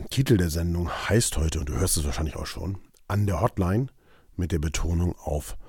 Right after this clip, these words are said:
Hot. Ja, ich versuche hier am Freitagabend eine Sendung aufzunehmen. Ich hab versucht, möglichst die gesamte Woche nicht zu sprechen. Es ändert nichts daran, ich bin nach wie vor wahnsinnig heiser.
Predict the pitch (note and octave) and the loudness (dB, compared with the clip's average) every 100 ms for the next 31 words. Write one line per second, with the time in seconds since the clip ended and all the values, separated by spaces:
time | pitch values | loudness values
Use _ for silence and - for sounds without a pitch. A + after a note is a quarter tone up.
0 | - - D#2+ - - - - - - - | -8 0 0 0 -8 -14 -20 -20 -20 -20
1 | - - - - - - - - - - | -20 -20 -20 -20 -20 -12 -8 -6 -6 -10
2 | - - - - _ _ - - - - | -14 -20 -20 -20 _ _ -12 -8 -4 0
3 | F#2 F#2+ B2+ A#2+ G2 F#2+ E2+ - - E2 | 2 4 6 6 4 2 0 -4 -6 -2
4 | F2+ D2+ - E2 F#2 E2+ - F2 - F2 | -2 -2 -4 -4 -2 -4 -4 -6 -2 -2
5 | F2 F#2 E2+ - G2+ - G#2 G2 G2 G2 | 2 2 0 -2 -8 -2 2 2 2 0
6 | - - - - F#2+ D2+ - F#2+ F2+ - | -4 -10 -12 -8 -6 -6 -4 -4 -4 -8
7 | - F#2+ F2+ - F#2 - _ - F2 F2 | -4 -2 -2 -2 -4 -4 _ -10 -6 -4
8 | F2 F#2 E2+ F2 F#2+ F#2 F#2+ - - G#2+ | -2 -2 -2 -2 -2 0 0 -2 -6 -4
9 | - - F#2 E2 - - - - - - | -4 -2 0 -2 -6 -20 -20 -20 -18 -4
10 | G2 F#2 E2 - D#2+ D#2 D#2+ - E2 D2 | 2 2 2 -2 -2 0 -2 0 0 0
11 | D#2 C#2+ E2 D#2 D#2+ D#2+ G2 G2 - - | -2 -4 -4 -4 -2 0 2 2 2 0
12 | F2+ E2 G#2 D3 | 2 2 2 0